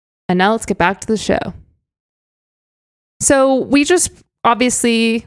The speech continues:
went through seventy-five percent of the metaphor. Uh, while the ad played, we actually continued the metaphor.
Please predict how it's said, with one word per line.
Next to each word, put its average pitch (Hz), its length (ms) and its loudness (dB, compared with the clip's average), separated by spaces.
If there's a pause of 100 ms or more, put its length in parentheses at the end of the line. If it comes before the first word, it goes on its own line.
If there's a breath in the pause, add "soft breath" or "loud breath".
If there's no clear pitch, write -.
(120)
went 202 280 0
through 202 220 2
seventy-five 202 600 0
percent 170 280 0
of 165 60 2
the 170 100 2
metaphor. 165 560 -4 (840)
Uh, 180 240 2
while 202 260 2
the 220 160 -2
ad 185 280 -2
played, 247 460 0 (100)
we 220 100 4
actually 220 280 0
continued 190 580 0
the 170 80 0
metaphor. - 600 -4